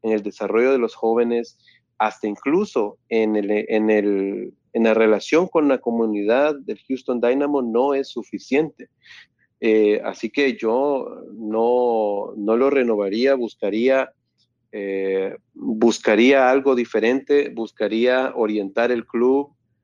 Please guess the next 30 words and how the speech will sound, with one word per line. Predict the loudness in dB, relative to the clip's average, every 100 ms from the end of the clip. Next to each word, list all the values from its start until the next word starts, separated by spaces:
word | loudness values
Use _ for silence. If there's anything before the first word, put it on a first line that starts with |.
| _ -4
a | 0 0
esa | 0 0 0
M | 2 2
L | 2 2 0
S | -2 -6
tres | -2 -4
punto | -2 -6 -2 0
cero | 2 4 2 0
que | 0
hablan | 2 0 -2
muchos | -4 -6 0 0 0 -20 -14
eruditos, | -10 -2 0 -2 0 0 0 -2 -20 _ _ -20 _ -12
eh, | -10 -8 0
de | 2
la | 4 4
liga | 4 6 4 4 0 -6 -14
de, | -4 -4 -2
de | -6
primera | -2 2 4 4
división, | 2 -2 0 0 0 -4 _ -20 -20 _ _ -14
eh, | -12 -12 -14 -16 -14 -12 -6
y | -2 0
buscaría | 4 2 4 4 6 6
modernizar | 6 6 4 0 2 2
al | 2
club | 0 0 2 2
en, | 0
en | -2 -4
términos | 0 0 2 -2 -4
futbolísticos. | -8 -6 -4 -6 -8 -14 -16 -18